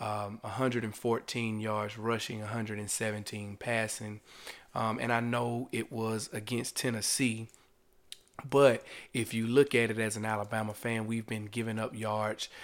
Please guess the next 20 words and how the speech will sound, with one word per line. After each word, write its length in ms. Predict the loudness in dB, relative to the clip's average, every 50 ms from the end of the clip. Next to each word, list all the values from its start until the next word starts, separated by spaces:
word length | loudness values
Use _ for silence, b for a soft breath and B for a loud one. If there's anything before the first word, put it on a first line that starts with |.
| B B B B
to 120 | -6 -4 -2
teams 460 | 0 0 2 2 2 2 0 0 -2
that 160 | -2 -2 -2
we 120 | -2 -2 -2
normally 560 | -2 -2 -2 0 2 2 2 2 0 -2 -2
don't 320 | -2 -2 -2 -2 -2 -4
give 180 | -6 -6 -4 -4
up 180 | -4 -4 -2
that 180 | -2 -2 -2 -2
many 220 | -4 -4 -6 -6
yards 420 | -4 -4 -2 0 0 0 0 -2 -4
to. 320 | -4 -4 -4 -6 -6 -8 B B B B B
And 140 | B 0 0
it's 120 | 2 2 2
just 220 | 2 2 2 2
an 100 | 0 -2
encouraging 600 | -2 -2 -2 0 2 2 2 2 2 0 -2 -2
sign 400 | 0 0 2 2 2 2 0 0
to 160 | -2 -4 -2 2
see, 480 | 2 4 4 4 4 2 2 0 -4